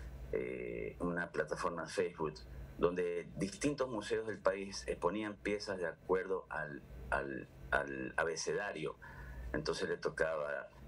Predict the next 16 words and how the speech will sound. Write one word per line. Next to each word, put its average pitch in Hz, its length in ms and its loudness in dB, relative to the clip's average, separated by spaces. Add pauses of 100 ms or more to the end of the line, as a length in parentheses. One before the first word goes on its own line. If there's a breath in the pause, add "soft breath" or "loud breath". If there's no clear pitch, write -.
(140)
al 76 140 4
Cuerpo - 260 2
Bombero 78 260 0
de 71 120 0
Cuenca, 78 760 2
al 78 120 -2
de 76 140 -2
Quito, - 800 0
Guayaquil 85 680 2
con 64 200 2
nosotros, 85 720 0
o 71 60 2
Guayaquil 73 580 0
con 65 260 0
Naín 67 300 -4
Saídas. 73 640 -2